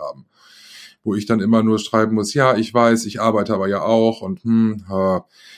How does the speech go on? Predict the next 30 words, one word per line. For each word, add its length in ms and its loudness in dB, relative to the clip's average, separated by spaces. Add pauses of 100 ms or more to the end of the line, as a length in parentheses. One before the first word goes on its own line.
(160)
dass 160 -8
man 100 0
sich 120 -6
immer 160 2
dann 260 2
dafür 280 -4
rechtfertigen 600 -4
muss, 180 -12
dass 180 -10
andere 260 -6
Leute 220 -6
frei 320 0
haben. 260 -12 (1160)
Ja, 460 2 (200)
ähm, 420 2 (840)
ich 140 -8
sag 140 2
mal, 160 4
die 140 -6
Sicht, 440 -2
die 120 -8
du 140 -2
so 220 0
hast, 280 0
ist 160 -6
halt 160 0
eine 160 -2
typische 460 -4
selbstständige 680 -2
Sicht. 340 -18